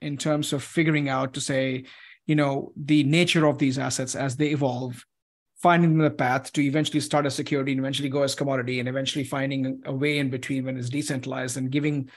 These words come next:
the right set of powers and having some clarity, which I think goes above and beyond mica. mica did a great thing by at least putting stake in some obvious characteristics that, you know, how do you treat a art, which is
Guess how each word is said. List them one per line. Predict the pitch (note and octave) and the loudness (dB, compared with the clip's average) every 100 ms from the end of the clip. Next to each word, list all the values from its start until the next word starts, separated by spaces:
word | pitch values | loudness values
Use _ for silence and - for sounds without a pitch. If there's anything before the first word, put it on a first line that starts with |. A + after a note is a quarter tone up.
| - _ | -20 _
the | D#3 | 0
right | D3 C#3 | 0 0
set | C#3+ | -2
of | C3 - | -2 -2
powers | C#3+ C3+ C3 | 0 2 2
and | B2+ | 0
having | C#3+ E3 | 0 0
some | - - F3+ - | 2 4 4 4
clarity, | D3+ D3 C#3 C3 - - - - - - | 4 4 2 -4 -8 -16 -20 -20 -20 -4
which | E3 F3+ | 2 4
I | |
think | F3+ G3 D3 | 6 4 6
goes | E3 E3+ | 4 4
above | - D#3+ D#3+ | 2 0 2
and | E3 D3 | 2 0
beyond | D3 C#3+ C#3 B2+ - - _ | 0 -2 -4 -4 -8 -16 _
mica. | C#3 C#3 - - - _ _ _ _ _ _ _ | -6 -4 -6 -8 -14 _ _ _ _ _ _ _
mica | E3 G3 G3 | 4 6 6
did | E3 D#3 | 4 4
a | |
great | C#3+ D#3+ D#3 | 4 4 4
thing | D#3+ C#3+ | 0 2
by | C#3 | 0
at | C#3 D#3 | 0 0
least | C#3 | -2
putting | D3+ C#3+ | -2 -4
stake | C3 D3+ C3 | -2 -2 -2
in | C#3 | 0
some | D3 C#3+ | -2 2
obvious | E3 D3 D3+ B2+ - | 2 4 2 2 0
characteristics | D3+ C#3 - C3+ - B2+ - | 0 0 0 -2 -2 -4 -2
that, | C3 C3 - _ _ - | -2 -2 -8 _ _ -6
you | C#3+ | -4
know, | C#3 | -2
how | C3 C#3 | 0 2
do | C3+ | 2
you | C3 | 2
treat | - C#3 B2+ - - - - | 0 -2 -2 -8 -18 -20 -4
a | C#3+ C3+ | -2 4
art, | D3 C#3 C3+ | 4 4 2
which | C#3+ D3 | -2 -2
is | C3 | -4